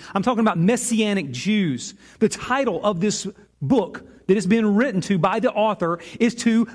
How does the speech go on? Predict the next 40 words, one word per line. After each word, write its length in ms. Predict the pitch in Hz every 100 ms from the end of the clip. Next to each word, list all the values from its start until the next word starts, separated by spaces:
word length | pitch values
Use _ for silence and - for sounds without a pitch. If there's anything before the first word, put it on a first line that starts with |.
| 175
the 120 | 220
Hebrews. 680 | - - 262 202 202 165 160
Now, 100 | 180
the 80 |
Hebrews 560 | 175 - 330 240 202 202 - -
is 140 | 196
not 180 | 214 262
a 60 | 214
word 360 | 175 208 214
that 80 | 190
we 140 | 202
use 260 | 202 202 190
day 260 | 196 202 190
in, 140 | 185
day 200 | 180 175
out 180 | 196 220
around 440 | 175 190 240 247
here 320 | 180 156 180 - -
in 100 | 214
our 100 | 175
culture 360 | - 269 311 175
today, 580 | 190 165 247 202 180 196 - -
unless 680 | 208 208 208 254 233 208 - - -
perhaps 640 | 202 180 180 240 202 - - -
we're 120 | 208
talking 360 | - 208 -
about 300 | 190 165 180
this 160 | 160 -
particular 540 | 185 - 175 165 139
book, 520 | 117 135 151 - - -
because 240 | 170 151
it's 160 | 151 180
named 300 | 202 233 202
Hebrews. 600 | 165 135 143 120 - - _ _ _ _ _ -
But 140 | 226
truly, 280 | - 294 254
the 80 | 208
origin 380 | 220 269 196
of 100 | 202
that, 260 | 175 180 190